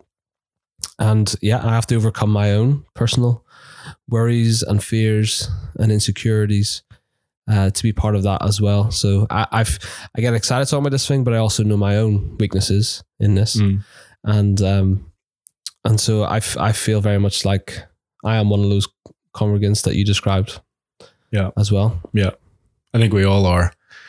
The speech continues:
Speaker 2: I think that that's the reality of this. We need to consider ourselves and, uh, inspect and assess ourselves. We, we, we've maybe been doing a, a, a look at our own spiritual vitality, but what is the, what is the, the, the burden that God's put a,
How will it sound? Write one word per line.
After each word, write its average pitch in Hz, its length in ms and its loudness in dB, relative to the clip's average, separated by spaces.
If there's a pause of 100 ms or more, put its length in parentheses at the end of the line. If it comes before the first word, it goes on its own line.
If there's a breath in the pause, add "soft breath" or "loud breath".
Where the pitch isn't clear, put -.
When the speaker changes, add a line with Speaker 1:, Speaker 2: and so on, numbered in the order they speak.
(160 loud breath)
Speaker 2:
I 110 40 2
think 110 140 2
that 113 340 0
that's 120 220 2
the 117 80 2
reality 110 440 4
of 92 80 0
this. 98 220 2
We 117 80 2
need 113 160 2
to 101 180 2
consider 110 540 2
ourselves 107 480 2
and, 104 280 2
uh, 101 120 2 (320 loud breath)
inspect 117 500 2
and 110 100 4
assess 101 540 2
ourselves. 104 600 2
We, 104 240 2 (340 loud breath)
we, 117 120 2
we've 113 200 2
maybe 120 220 4
been 117 160 2
doing 117 560 2
a, 127 40 2
a, 117 260 0 (120)
a - 20 4
look 117 220 2
at 113 80 2
our 110 160 2
own 117 140 4
spiritual 110 420 2
vitality, 104 640 2
but 110 260 0 (360 loud breath)
what 123 180 2
is 113 180 2
the, 104 300 2 (200 loud breath)
what 151 120 2
is 131 120 4
the, 113 280 0
the, 117 220 2
the 123 120 0
burden 127 380 2
that 117 120 2
God's 107 200 2
put 117 160 0
a, 110 180 2